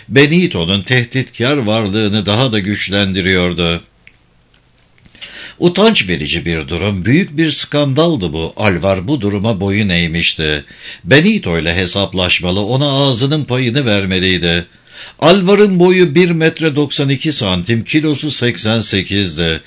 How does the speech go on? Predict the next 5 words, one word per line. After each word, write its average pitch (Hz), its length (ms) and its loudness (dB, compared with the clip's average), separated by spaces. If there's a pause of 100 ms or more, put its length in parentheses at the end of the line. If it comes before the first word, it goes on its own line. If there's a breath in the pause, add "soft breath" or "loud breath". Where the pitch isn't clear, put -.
(320 loud breath)
Kaslı, 151 460 2
sağlam 156 520 2
bir 131 200 0
vücudu 107 520 0
vardı. 85 520 0